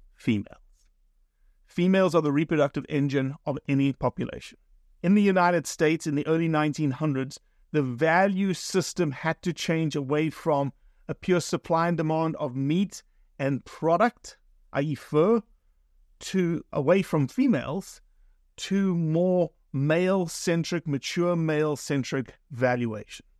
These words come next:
When that shift occurred, females became the most prized possession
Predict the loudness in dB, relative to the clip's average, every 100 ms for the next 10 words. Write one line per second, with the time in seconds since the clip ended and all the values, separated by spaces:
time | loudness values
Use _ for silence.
0 | _ _ -4 0 2 2 0 -2 0 -2
1 | -2 0 2 0 -6 _ _ _ _ _
2 | -2 2 4 4 2 -4 -6 -2 0 0
3 | 0 -2 -4 -8 -2 0 0 -2 -6 -14
4 | -4 0 0 -2 -4 -4